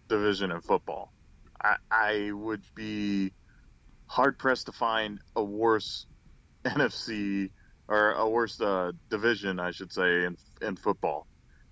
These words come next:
It, you, you just can't. So, that being said, um, in a way, it's still,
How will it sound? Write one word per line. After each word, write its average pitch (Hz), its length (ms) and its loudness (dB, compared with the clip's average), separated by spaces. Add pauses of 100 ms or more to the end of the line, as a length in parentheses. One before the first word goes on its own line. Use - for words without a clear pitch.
(140)
It, - 220 -2
you, 113 200 0
you 117 100 4
just 104 220 2
can't. 95 280 0 (1700)
So, 117 640 2 (680)
that 113 340 0
being 113 260 -2
said, 95 540 -2 (920)
um, 101 540 2 (1800)
in 165 160 4
a 156 100 4
way, 160 520 0
it's - 320 -2
still, 143 840 2